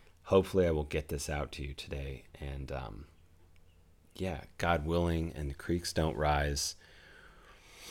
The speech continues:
there will probably be a lot to talk about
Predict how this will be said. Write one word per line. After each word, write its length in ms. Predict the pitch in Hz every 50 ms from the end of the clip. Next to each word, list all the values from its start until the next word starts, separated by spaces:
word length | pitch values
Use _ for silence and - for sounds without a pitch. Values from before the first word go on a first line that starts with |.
| - - - - - - - - - - - - - - - -
there 220 | - 87 87 87
will 80 | 85 80
probably 400 | - - 95 98 127 139 127 101
be 100 | 101 95
a 80 | 92
lot 240 | 87 92 92 98 92
to 80 | - 87
talk 300 | - 98 95 98 95 -
about 500 | 82 - 76 71 67 67 69 - - -